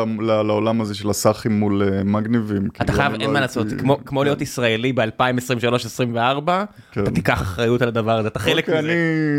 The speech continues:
Speaker 1: אני, לקחת קרדיט גם על
Speaker 2: לא
Speaker 1: זה.
Speaker 2: יודע, תיקח, תעשה מה שאתה רוצה עם קרדיט, אבל לכל הפחות יש לך אשמה ואחריות.
Speaker 1: אה, לא, אתה יודע, אבל כתבתי לפני חודש, ב-,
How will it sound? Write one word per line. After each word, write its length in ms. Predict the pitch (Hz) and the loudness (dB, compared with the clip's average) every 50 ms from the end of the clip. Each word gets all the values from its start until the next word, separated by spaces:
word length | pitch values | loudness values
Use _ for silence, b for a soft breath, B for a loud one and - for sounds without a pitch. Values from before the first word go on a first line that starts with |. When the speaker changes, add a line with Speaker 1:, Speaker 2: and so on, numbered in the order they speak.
| 143 139 120 113 95 | 2 2 0 0 0
Speaker 1:
אני, 80 | 98 113 117 | 0 0 0
לקחת 280 | 101 - 143 147 143 | 2 2 0 -2 -2
קרדיט 360 | - - 147 151 147 131 123 110 | -4 -2 0 2 2 2 0 -2
גם 220 | 107 107 104 104 | -2 0 0 0
על 60 | 104 | 0
Speaker 2:
לא 140 | 101 156 202 | 0 2 2
Speaker 1:
זה. 40 | 294 | 2
Speaker 2:
יודע, 140 | 320 403 370 | 0 0 -4
תיקח, 260 | - 185 196 214 - | -4 -2 -2 -2 -2
תעשה 240 | - 196 175 - 214 | -2 -4 -2 0 -2
מה 60 | 202 | 0
שאתה 100 | - 214 | 0 0
רוצה 180 | 190 190 - 208 | -2 0 0 0
עם 80 | 202 180 | 0 0
קרדיט, 360 | - 220 254 269 - 143 135 | -2 -2 0 0 0 0 0
אבל 180 | 135 123 135 135 | 0 0 0 -2
לכל 220 | 135 - - 185 | 0 0 0 0
הפחות 340 | 185 - - 156 175 165 160 | 0 -2 -2 -2 0 0 0
יש 100 | 156 - | -2 -2
לך 80 | - | 0
אשמה 400 | 160 151 - - 226 190 151 147 151 147 | 0 0 0 -2 -4 -2 0 0 2 2
ואחריות. 520 | 151 143 - - 127 131 131 127 120 - | 0 -2 -2 -2 0 0 2 2 0 0
Speaker 1:
אה, 120 | - 117 | 0 0
לא, 140 | 117 139 143 | 2 2 2
אתה 120 | 131 - 127 | 2 0 -2
יודע, 180 | 113 127 135 | -2 0 0
אבל 160 | 131 113 107 101 | 0 0 -2 -4
כתבתי 400 | - 110 - 117 113 107 - 139 | -6 -2 0 0 0 2 0 0
לפני 300 | 120 107 - 120 110 107 | 0 0 0 0 0 0
חודש, 640 | - - 123 127 139 135 123 117 113 117 123 - - | 0 0 0 0 0 2 2 2 2 0 -2 -4 -8
ב-, 160 | 101 92 98 | -8 -4 -2